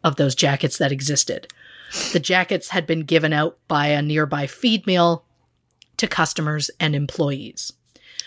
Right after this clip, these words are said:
Patricia had been shot six times, twice in the head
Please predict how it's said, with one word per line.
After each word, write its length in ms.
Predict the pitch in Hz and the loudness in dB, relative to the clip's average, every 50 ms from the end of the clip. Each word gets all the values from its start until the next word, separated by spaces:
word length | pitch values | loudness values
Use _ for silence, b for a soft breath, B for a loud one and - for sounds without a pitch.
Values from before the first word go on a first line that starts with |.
| B B B B B B B | B B B B B B B
Patricia 460 | - 220 - - 202 185 - 247 233 | -4 -2 -2 -2 -2 0 2 2 2
had 200 | 233 208 190 156 | 2 2 0 0
been 140 | - 160 151 | 0 -4 -4
shot 420 | 147 - - 175 143 143 - - | -2 -2 0 0 -2 -2 -4 -6
six 420 | - - - - 208 - - - - | -4 -4 -2 0 0 0 -2 -4 -2
times, 500 | - 202 143 131 151 240 - - - - _ _ _ _ _ _ _ | 0 0 0 0 -2 -2 -4 -6 -10 -12 _ _ _ _ _ _ _
twice 380 | - - - 156 156 160 - - | -12 -6 0 2 2 2 2 2
in 80 | 214 202 | 2 2
the 80 | 196 | 2
head 320 | 190 180 170 151 156 160 | 2 2 2 2 2 0